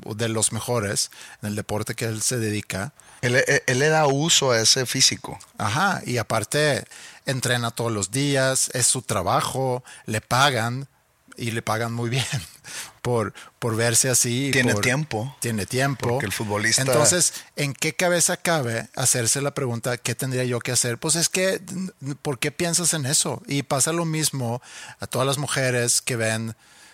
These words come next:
Speaker 1: eh, fotos de modelos y series y demás, y dicen, "Oye,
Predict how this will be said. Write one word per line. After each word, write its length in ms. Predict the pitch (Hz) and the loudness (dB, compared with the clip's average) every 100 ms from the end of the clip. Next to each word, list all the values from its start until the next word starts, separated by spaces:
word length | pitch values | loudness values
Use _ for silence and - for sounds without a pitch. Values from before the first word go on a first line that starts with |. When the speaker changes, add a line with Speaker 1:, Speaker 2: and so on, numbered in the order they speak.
| - - - | -20 -10 -4
Speaker 1:
eh, 540 | 117 110 104 95 90 - - | -2 0 0 -4 -8 -14 -10
fotos 800 | - 143 135 - 127 120 - - _ _ | -4 0 0 0 2 4 2 0 _ _
de 160 | - 139 | -4 0
modelos 760 | 143 123 120 117 123 113 - - | 2 2 2 2 2 2 0 0
y 240 | 131 127 | -4 -2
series 640 | 117 131 123 123 120 117 - | 0 0 0 0 2 2 0
y 80 | 135 | 0
demás, 460 | 120 117 113 113 - | -2 0 0 0 0
y 40 | |
dicen, 260 | 113 120 123 | 0 -2 -2
"Oye, 320 | 147 135 | 0 0